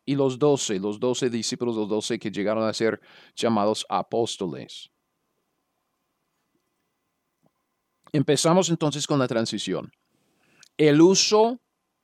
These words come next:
de algunos términos y conceptos del discipulado, ¿ok? El uso y por lo tanto su definición.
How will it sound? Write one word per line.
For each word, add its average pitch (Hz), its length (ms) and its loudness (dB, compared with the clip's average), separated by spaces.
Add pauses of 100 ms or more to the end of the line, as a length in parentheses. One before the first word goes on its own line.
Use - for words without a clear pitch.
(420)
de 131 160 2
algunos 127 480 0
términos 175 520 2
y 175 40 -6
conceptos 180 720 -2 (400)
del 127 200 0
discipulado, 123 800 -2 (540)
¿ok? 104 200 -8 (1900)
El 139 220 2
uso 160 340 4
y 160 40 4
por 139 180 2
lo 131 120 2
tanto 139 260 -2
su 143 200 -2
definición. 110 680 -2